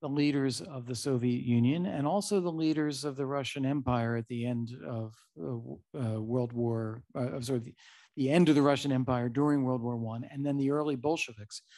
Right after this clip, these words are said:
for giving away Russian lands as he saw them. That they, they were failed leaders because they didn't defend and expand the country. And he sees himself as someone who is recovering the Russian lands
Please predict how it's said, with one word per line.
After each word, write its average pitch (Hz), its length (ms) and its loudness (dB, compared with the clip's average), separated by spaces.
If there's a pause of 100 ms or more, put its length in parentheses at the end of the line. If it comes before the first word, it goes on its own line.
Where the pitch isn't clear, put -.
(280)
for 143 500 4 (520)
giving 165 360 4
away 147 380 2
Russian 123 400 -4
lands 131 520 -6
as 113 140 -10
he 123 100 -8
saw 107 280 -8
them. 117 120 -14 (380)
That 117 160 -12
they, 139 420 0
they 135 120 -2
were 127 160 0
failed 170 440 0
leaders 113 480 -8
because 127 280 -10
they 127 120 -4
didn't 131 340 0
defend 120 580 -4
and 113 120 -6
expand 117 480 -4
the 113 60 -8
country. 107 420 -8 (340)
And 127 140 -4
he 147 200 -2
sees 135 280 -2
himself 123 720 2 (420)
as 131 260 0
someone 135 400 -2
who 135 180 0
is 113 180 -2
recovering 135 720 0 (500)
the 139 120 -8
Russian 120 400 -4
lands 104 540 -4